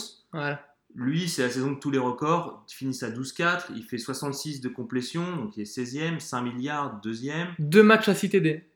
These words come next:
Speaker 2: Deux matchs à six T D, huit soixante-dix-neuf yards à la passe, il est deuxième, cinquante T D, il est premier, mais il prend douze interce-, enfin, il prend vingt-six sacs et il fait douze interceptions. Pour moi, en fait,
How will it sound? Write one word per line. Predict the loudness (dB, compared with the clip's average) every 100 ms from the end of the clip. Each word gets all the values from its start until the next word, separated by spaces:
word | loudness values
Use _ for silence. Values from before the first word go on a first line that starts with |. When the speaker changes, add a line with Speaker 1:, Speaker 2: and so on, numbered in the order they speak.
| _
Speaker 2:
Deux | -4 0 2
matchs | 2 0
à | -4
six | -6 -4
T | -2
D, | 0 0 0 -4 -10
huit | -8 -4 -4
soixante-dix-neuf | -4 -6 -4 -6 -8 -8 -6 -8 -10 -16 _ _
yards | -8 -4 -4 -4
à |
la | -6
passe, | -4 -6 -6
il | -10
est | -10
deuxième, | -8 -4 -2 0 -2 -6
cinquante | -4 -4 -2 -4 -2
T | -4
D, | -2 -2 -4
il |
est | -8
premier, | -10 -6 -4 -6 -8 _ _ _ _ _ _ -4
mais | 0 2 2 -2 -6
il | -12
prend | -10 -8 -8 -10 -14
douze | -10 -8 -6
interce-, | -6 -6 -10
enfin, | -8 -6
il | -6
prend | -6
vingt-six | -2 -2 -4 -8
sacs | -6 -6 -6
et |
il | -8
fait | -8
douze | -6 -6
interceptions. | -6 -10 -12 -14 -16 _ _ _ _ _ _ _ _
Pour | -6 -2
moi, | 0 0
en | 0
fait, | -2 -2 -2 -4 -16